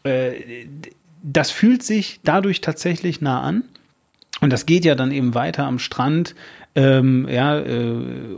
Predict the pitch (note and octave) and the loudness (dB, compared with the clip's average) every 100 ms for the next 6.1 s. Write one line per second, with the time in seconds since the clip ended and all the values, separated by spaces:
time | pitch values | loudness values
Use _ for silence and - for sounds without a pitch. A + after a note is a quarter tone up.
0 | - C#3 C3 - - C#3+ C#3+ - A#2 G#2 | 0 2 2 0 -2 0 2 0 -2 -2
1 | - D#3+ F3 G3 - F#3+ F#3 C3+ - - | 0 0 2 0 0 0 2 2 0 -6
2 | - - D3+ - F#3 G3+ F3+ F3 - - | -18 -4 -2 2 2 4 0 0 -6 -12
3 | _ _ C3+ C#3 C3+ G#3 C#4 C#4 F3 A3 | _ _ -10 -2 2 4 4 0 0 0
4 | - G3 G3 F3+ D#3+ C#3 G#3 - - F#3 | 0 -2 0 0 0 0 0 0 0 0
5 | - - - D#3 F#3 F#3+ G3 B2 B2+ A2+ | -2 -6 0 2 2 0 -2 0 0 0
6 | G#2 | -4